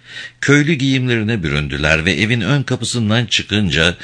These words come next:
Boyle her ikisinin farklı pozlarda resimlerini çekti. Sonra sıra ikisinin bir arada samimi fotoğraflarına geldi. İşini bitirince kamerayla sehpayı topladı. "Yarın siz ikiniz meşgulken bunları bastırırım."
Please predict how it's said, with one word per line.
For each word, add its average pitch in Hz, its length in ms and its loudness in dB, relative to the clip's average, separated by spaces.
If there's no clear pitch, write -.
Boyle 127 320 4
her 151 140 0
ikisinin 78 500 0
farklı 117 420 0
pozlarda 113 560 0
resimlerini 85 680 0
çekti. 71 580 0
Sonra 170 360 2
sıra 82 300 2
ikisinin 131 560 2
bir 156 100 4
arada 127 340 2
samimi 120 520 0
fotoğraflarına 90 840 0
geldi. 69 600 0
İşini 165 380 4
bitirince 85 540 2
kamerayla 135 600 2
sehpayı 101 600 2
topladı. 76 640 -2
"Yarın 92 360 4
siz 95 360 0
ikiniz 90 440 2
meşgulken 101 760 2
bunları 107 380 2
bastırırım." 82 800 0